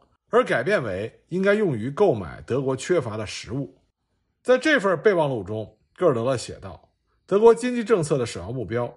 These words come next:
应该是为人口。”提供令人满意的油脂，即使和军备相比较，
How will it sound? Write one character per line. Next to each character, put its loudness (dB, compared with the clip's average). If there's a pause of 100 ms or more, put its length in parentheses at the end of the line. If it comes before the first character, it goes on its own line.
(120)
应 -6
该 2
是 -4
为 -2
人 -6
口。” -14 (300)
提 -4
供 0
令 -2
人 0
满 -6
意 -6
的 -12 (100)
油 2
脂， -10 (540)
即 -2
使 6
和 2
军 -2
备 4
相 -2
比 -14
较， -12